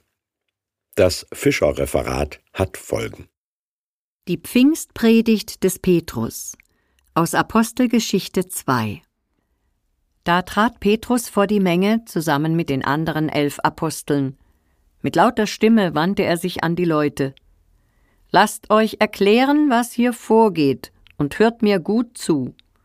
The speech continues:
Speaker 2: Diese Leute hier sind nicht betrunken, wie ihr meint. Es ist ja erst die dritte Stunde des Tages.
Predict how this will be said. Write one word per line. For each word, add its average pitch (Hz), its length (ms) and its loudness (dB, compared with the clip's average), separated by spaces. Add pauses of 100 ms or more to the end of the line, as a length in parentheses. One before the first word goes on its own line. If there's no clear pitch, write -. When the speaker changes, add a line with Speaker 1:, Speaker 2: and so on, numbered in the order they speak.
(540)
Speaker 2:
Diese 185 180 4
Leute 175 360 2
hier 214 200 4
sind 233 320 2
nicht 175 240 0
betrunken, 160 680 0
wie 180 140 -2
ihr 165 200 0
meint. 160 500 0 (680)
Es 165 140 0
ist 214 180 -2
ja 196 100 6
erst 185 260 0
die 156 80 0
dritte 180 280 2
Stunde 208 380 4
des 151 180 -2
Tages. 208 540 0